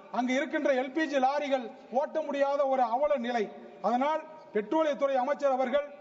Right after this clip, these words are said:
தலையிட்டு, அதை பொது நிறுவன மேலாண்மை இயக்குநருடன் ஆலோசனை செய்து, டெண்டர் விதிகளை தளர்த்தி, எல் பி ஜி ஒப்பந்ததாரர்களை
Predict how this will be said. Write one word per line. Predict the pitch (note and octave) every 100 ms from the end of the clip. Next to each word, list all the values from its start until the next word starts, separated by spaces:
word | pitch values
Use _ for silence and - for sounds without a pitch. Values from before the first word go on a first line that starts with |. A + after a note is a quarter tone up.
| -
தலையிட்டு, | G#3+ C#4 C4+ D#4 D#4 - - - - -
அதை | G#3 B3+ A3+
பொது | A#3 D#4 D4+ A3
நிறுவன | B3 D4 D4 C#4
மேலாண்மை | B3 C#4+ D4+ C#4 C4+ B3+
இயக்குநருடன் | C#4+ C#4+ C#4 C4 A#3+ - - - - -
ஆலோசனை | G#3 D4+ D4 C#4 C4
செய்து, | B3+ C4+ D4 D4+ - - -
டெண்டர் | B3+ D4+ E4 C#4+
விதிகளை | C#4 D#4 C#4+ C4+ A#3
தளர்த்தி, | - B3 D4 D4 D#4 G3+ - - -
எல் | C4+ D4
பி | D#4
ஜி | B3 C4+
ஒப்பந்ததாரர்களை | - D#4 D#4 C#4 C#4 C4+ B3+